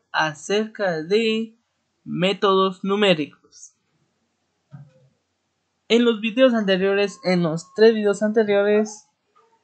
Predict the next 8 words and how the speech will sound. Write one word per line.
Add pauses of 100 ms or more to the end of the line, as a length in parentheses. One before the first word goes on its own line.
(180)
vimos
el
método
numérico (340)
de
bisección, (840)
falsa
posición